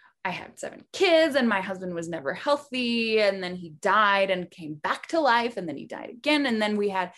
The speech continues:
he had no life insurance. It's like, "Oh, this lady has been through it." This is not just somebody who had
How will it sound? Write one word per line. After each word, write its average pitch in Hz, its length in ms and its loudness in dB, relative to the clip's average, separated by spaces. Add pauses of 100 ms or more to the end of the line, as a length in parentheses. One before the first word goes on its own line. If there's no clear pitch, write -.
he 214 100 -6
had 190 100 -2
no 185 140 -2
life 262 260 -2
insurance. 262 480 -6
It's 185 140 -12
like, 185 200 -4
"Oh, 202 140 4
this 214 240 -2
lady 254 480 -4 (540)
has 202 180 -4
been 170 380 0
through 104 240 -8
it." - 260 -6 (240)
This 208 160 -2
is 202 140 -4
not 190 200 -2
just 185 200 -4
somebody 180 400 -2
who 180 180 -6
had 165 340 -4